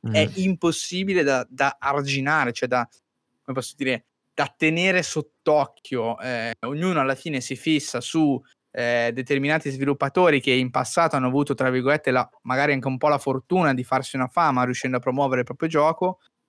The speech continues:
Speaker 1: eh, e quindi riescono a, eh, sopravvivere, cioè di fa-, a, di farsi un nome e quindi poi di vivere con quel nome,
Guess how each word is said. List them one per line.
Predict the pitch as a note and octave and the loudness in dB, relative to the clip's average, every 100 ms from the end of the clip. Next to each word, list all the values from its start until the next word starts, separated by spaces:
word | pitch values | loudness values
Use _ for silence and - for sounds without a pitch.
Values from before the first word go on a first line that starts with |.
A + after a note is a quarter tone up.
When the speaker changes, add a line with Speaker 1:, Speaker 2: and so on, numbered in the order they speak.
| _ | _
Speaker 1:
eh, | - C3+ C3 B2 B2 A#2+ A#2 A2+ B2+ | 0 2 4 4 2 2 0 0 0
e | |
quindi | C#3 D3 D#3+ C#3 G#2+ | 2 2 4 2 2
riescono | A#2 C#3+ D3+ - C#3+ C3 B2 | 2 4 4 0 -2 2 2
a, | B2+ B2+ - | 2 0 0
eh, | B2 A#2+ A2+ A#2 | 0 0 0 0
sopravvivere, | E3+ D#3 D3+ C#3+ E3+ E3 B2+ A#2 | 0 2 2 2 0 2 2 0
cioè | C3+ | -4
di | B2 | -6
fa-, | - - _ _ _ | -6 -6 _ _ _
a, | C3 B2+ - _ | -4 -4 -6 _
di | C#3+ C#3 | -4 0
farsi | F#3 - F#3 | 0 0 0
un | F3+ | 2
nome | F#3+ G#3+ G#3+ G#3+ | 4 4 4 2
e | D#3 | 0
quindi | D#3 C#3+ | 0 -2
poi | - D#3+ | 2 2
di | C#3 B2 | 2 -2
vivere | D#3 D#3 D3 C3+ - _ _ | -2 0 2 0 -4 _ _
con | C#3+ | -2
quel | C#3 G3 | 2 4
nome, | F3+ B2 | 2 0